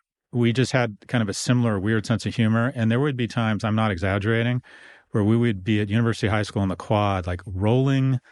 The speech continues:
on the ground because we couldn't stop.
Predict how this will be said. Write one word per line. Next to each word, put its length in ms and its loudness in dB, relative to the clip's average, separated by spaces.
on 200 4
the 60 2
ground 720 0
because 320 -2
we 80 -2
couldn't 540 0
stop. 440 -2